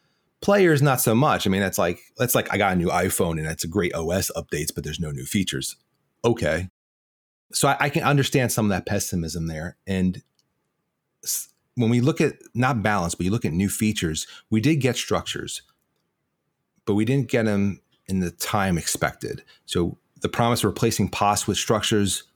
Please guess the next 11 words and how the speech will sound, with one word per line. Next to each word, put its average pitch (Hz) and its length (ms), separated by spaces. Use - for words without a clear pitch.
with 87 140
Upwell 110 260
structures, 107 420
very, 107 580
very 123 220
great 120 260
fan 107 240
fest, 104 320
very 139 200
well 120 180
received. 104 580